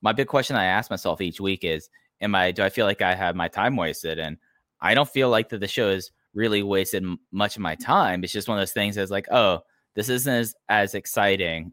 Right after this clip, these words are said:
Or, like, I was like, "Oh, this kinda feels like they've been kinda doing same old, same old." And it's even doubly so when it's supposed to be a pay-per-view in three weeks. Like, that's the thing that kinda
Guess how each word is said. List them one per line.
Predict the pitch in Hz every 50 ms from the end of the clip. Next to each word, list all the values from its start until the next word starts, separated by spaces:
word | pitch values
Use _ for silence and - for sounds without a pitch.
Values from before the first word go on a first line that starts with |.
| - -
Or, | 92 98 92 92 95
like, | 87 90 85 90
I | 92
was | 101 101
like, | 107 101 -
"Oh, | - 120 107
this | 95 95 -
kinda | - 127 107 -
feels | - 117 104 -
like | 104 95
they've | 104 95 87 -
been | 101 92 92 - _ _ _ _ _ -
kinda | - 110 104
doing | 107 107 104
same | - - 117 107
old, | 98 95 -
same | - 107 95
old." | 90 87 87 85
And | 85 87
it's | 87 - 113
even | 104 101 98 90 87 _ _ _ _ _ _ -
doubly | 135 135 135 131 127 110 98
so | - - - 98 92 90 90 90
when | 95 90 90
it's | 90 87 85 - -
supposed | 113 98 -
to | -
be | 90
a | 82
pay-per-view | - - 98 92 92 87 85 87 82 78
in | 73
three | - 85 82 78
weeks. | 69 67 - - - _ - - - _ _ _ _ _ - _ _ _ -
Like, | 95 92 -
that's | - 104 98 95 -
the | 98
thing | - 101 87
that | 82 -
kinda | - 90 78 76